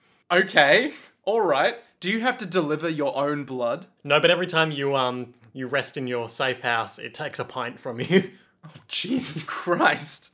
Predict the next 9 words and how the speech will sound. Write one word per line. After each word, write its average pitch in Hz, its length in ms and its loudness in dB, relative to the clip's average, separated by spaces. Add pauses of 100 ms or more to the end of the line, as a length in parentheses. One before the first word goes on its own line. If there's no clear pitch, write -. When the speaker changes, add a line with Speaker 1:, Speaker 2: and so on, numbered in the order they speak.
(120)
Speaker 1:
That's, - 240 -12
uh, 147 260 4
mildly 127 460 -2
terrifying. 156 540 -2 (340)
Speaker 2:
But 180 100 0
they 156 100 0
give 156 200 2
you 160 100 -4
pl-, 156 220 -6